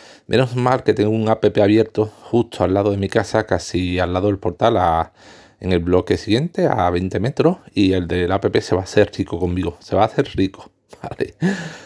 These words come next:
Anda, que no he comprado cosas. Bueno, pues, en primer lugar, eh, le tuve que comprar una,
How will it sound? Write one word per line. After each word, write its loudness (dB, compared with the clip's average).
Anda, 2
que 2
no -2
he -6
comprado -2
cosas. -2
Bueno, 2
pues, 0
en -20
primer 2
lugar, 0
eh, 4
le 4
tuve 2
que -6
comprar 2
una, -2